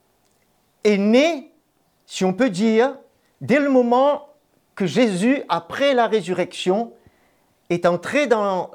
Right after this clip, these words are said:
la chambre où se réunissaient les disciples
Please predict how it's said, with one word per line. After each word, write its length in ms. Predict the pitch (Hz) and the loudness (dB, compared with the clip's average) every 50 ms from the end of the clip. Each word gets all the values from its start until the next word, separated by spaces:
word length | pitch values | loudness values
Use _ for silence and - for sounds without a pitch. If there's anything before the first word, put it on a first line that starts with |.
| - _ _ - _ - | -20 _ _ -20 _ -8
la 160 | - 143 156 | -4 -4 -4
chambre 520 | 156 - - 208 262 277 277 226 214 - 202 | -2 0 0 2 4 2 2 0 -2 -6 -6
où 320 | 190 185 180 180 165 135 | -6 -6 -6 -6 -8 -8
se 140 | - - 165 | -6 -4 -2
réunissaient 580 | 156 175 185 196 196 196 185 185 - 208 202 | 0 0 0 -2 -2 -4 -4 -4 -4 -4 -2
les 100 | 190 180 | -2 -2
disciples 520 | 160 139 139 - - 214 240 - - 110 | -2 -4 -6 -4 -2 -2 -2 -2 -4 -12